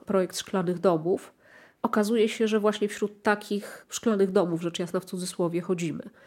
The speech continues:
Projekt samodzielnego, samowystarczalnego osiedla. E, nie korbusierowska jednostka mieszkaniowa, ale rzecz zbliżona.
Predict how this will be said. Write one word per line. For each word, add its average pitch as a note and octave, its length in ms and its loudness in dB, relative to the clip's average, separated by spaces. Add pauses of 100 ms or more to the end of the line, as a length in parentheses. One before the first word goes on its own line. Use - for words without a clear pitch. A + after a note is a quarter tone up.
(380)
Projekt A#3+ 760 2
samodzielnego, A#3+ 840 2
samowystarczalnego G#3 1400 0 (160)
osiedla. D#3 580 2 (400)
E, F#3 280 4
nie A3+ 420 4
korbusierowska A3 840 0
jednostka G#3 500 2
mieszkaniowa, E3+ 920 -2 (100)
ale G#3 600 2
rzecz G#3 320 0
zbliżona. G3 680 -2